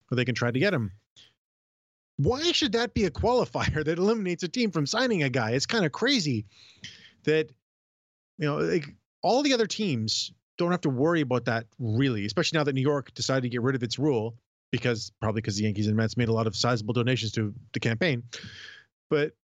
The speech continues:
yeah, I mean, Boston eventually, w-, they were able to convince Trevor Story to get vaccinated 'cause they didn't wanna not have him for his games in Toronto. But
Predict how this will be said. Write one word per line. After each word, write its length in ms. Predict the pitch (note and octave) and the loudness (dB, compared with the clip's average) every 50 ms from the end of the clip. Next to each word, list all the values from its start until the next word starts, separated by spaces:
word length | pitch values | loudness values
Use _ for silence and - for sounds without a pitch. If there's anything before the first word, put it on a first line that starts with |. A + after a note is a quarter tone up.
| _ _ _ _ _ _ _ _ _ _ _ _ _ _ _ _ _ _ _ _ _ _ _ _ _ _ _ _ _ _ - | _ _ _ _ _ _ _ _ _ _ _ _ _ _ _ _ _ _ _ _ _ _ _ _ _ _ _ _ _ _ -4
yeah, 400 | - F#3 A3+ A3 F3 C#3 C#3 C3+ C#3 | 0 0 0 0 0 -2 -2 0 0
I 40 | C#3+ | 2
mean, 320 | C#3+ C#3+ C#3 C#3 C3+ C3+ _ _ _ _ _ _ _ _ - | 2 2 0 0 -4 -8 _ _ _ _ _ _ _ _ -2
Boston 600 | - D#3 F#3+ G3 - - F3+ D#3+ C#3+ C3+ C3+ B2+ - | -2 0 0 0 -2 0 0 2 2 0 -2 -2 -2
eventually, 360 | C3 B2+ D#3+ D#3+ - D3 C#3 | 0 0 2 2 2 0 0
w-, 200 | B2 B2 C3+ D#3 | 0 0 -2 0
they 120 | D3+ F3 | 2 2
were 140 | F3+ E3+ D3 | 2 2 0
able 280 | - D#3 D3+ D#3 C#3+ D3 | 0 2 2 2 0 -2
to 60 | C3 | -4
convince 760 | - - B2 A2 D3 E3+ E3 C#3+ - - - - - - - _ _ _ _ - | -2 -2 0 2 2 0 0 0 0 0 0 0 -2 -4 -8 _ _ _ _ -4
Trevor 200 | - D3 C3+ B2 | -2 0 0 0
Story 240 | - - D#3 D3+ C3+ | 0 0 0 2 2
to 60 | B2+ | 0
get 180 | A2 E3 F#3 | 0 -2 0
vaccinated 520 | D3 C#3+ B2+ B2+ B2 - B2 A#2+ B2 C3 A#2+ | 0 0 0 0 0 0 0 0 0 0 0
'cause 80 | A2+ | 0
they 80 | A2 C3 | 0 0
didn't 160 | B2 B2 A#2+ | 0 0 0
wanna 180 | A#2 A#2+ A#2+ A#2+ | 0 2 2 2
not 260 | A#2+ A#2+ A#2+ A#2+ B2 | 2 0 0 0 0
have 220 | B2 B2+ B2 B2+ A#2 | 0 0 0 2 0
him 100 | A#2+ A2+ | 0 -2
for 160 | A2+ - A2+ | 0 0 0
his 100 | A2+ A2 | 0 0
games 300 | G#2 A#2+ B2 B2 A2+ A#2 | 0 0 0 0 0 0
in 80 | A#2+ A2+ | -2 -2
Toronto. 340 | - - A#2+ D#3 F#3 E3 B2+ | 0 0 2 2 4 2 2
But 220 | A2+ A#2+ B2 B2 | 2 0 -2 -2